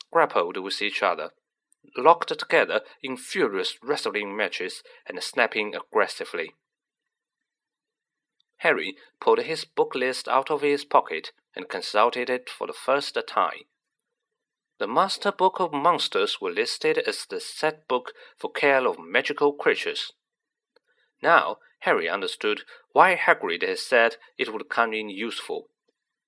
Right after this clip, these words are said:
He felt relieved. He had been wondering whether Hagrid wanted help with some terrifying new pet.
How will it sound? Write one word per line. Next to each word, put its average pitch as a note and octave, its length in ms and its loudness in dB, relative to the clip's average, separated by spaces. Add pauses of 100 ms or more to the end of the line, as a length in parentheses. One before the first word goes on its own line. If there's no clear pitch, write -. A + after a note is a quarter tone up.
(380)
He A2 100 -8
felt E3+ 320 -2
relieved. C#3 720 -2 (420)
He - 120 -16
had F#3+ 160 0
been F#2+ 180 -4
wondering D3 520 2
whether B2 320 4
Hagrid F2 500 0
wanted G#2 400 -4
help - 440 2
with - 140 -10
some G2+ 360 -4
terrifying F#2 680 2
new B2 320 -4
pet. - 380 -6